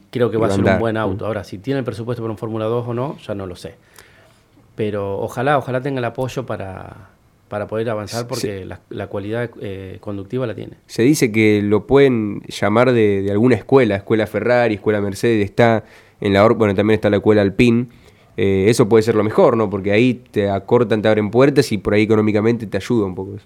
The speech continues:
Speaker 2: ¿no?
Speaker 1: Ojalá, eso es, es, lo, lo bueno de esos programas es que, que si te ven condiciones, ellos mismos te,
Speaker 2: Mm.
Speaker 1: te ascienden y no tenés que preocuparte por el factor
Speaker 2: Sí.
Speaker 1: económico. Eh, qué sé yo, tenemos el, el caso más reciente, es el de Pechito López, que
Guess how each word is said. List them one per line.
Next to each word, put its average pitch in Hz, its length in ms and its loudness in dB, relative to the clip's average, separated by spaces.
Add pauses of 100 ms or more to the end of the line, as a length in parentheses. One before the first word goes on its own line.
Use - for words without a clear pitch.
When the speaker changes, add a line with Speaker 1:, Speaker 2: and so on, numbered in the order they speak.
(120)
Speaker 2:
¿no? 104 60 -10 (340)
Speaker 1:
Ojalá, 170 520 0
eso 165 260 -4
es, - 120 -8 (160)
es, - 220 -12 (180)
lo, 139 160 -4
lo 135 200 -6
bueno 180 200 0
de 175 60 0
esos 160 160 -6
programas 165 500 -2
es 131 140 -6
que, 110 680 -8 (580)
que - 120 -10
si 123 100 -8
te 117 120 -2
ven 147 140 0
condiciones, 147 460 -2
ellos 123 240 -6
mismos 120 300 -4
te, 107 140 -8
Speaker 2:
Mm. 92 160 -4
Speaker 1:
te 117 100 -8
ascienden 143 440 -6
y 120 60 -6
no 120 140 -8
tenés 117 160 -10
que 127 100 -10
preocuparte 113 520 -12
por 113 120 -12
el 101 80 -14
factor 110 280 -12
Speaker 2:
Sí. - 20 -8
Speaker 1:
económico. 107 520 -6 (760)
Eh, 101 920 -10 (360)
qué 117 100 -12
sé 110 60 -12
yo, 101 100 -10
tenemos 110 300 -8
el, 104 180 -10
el 104 160 -14
caso 120 260 -8
más 117 140 -8
reciente, 127 260 -8
es 127 40 -4
el 113 80 -6
de 107 80 -6
Pechito 113 340 -8
López, 113 240 -6
que 95 140 -14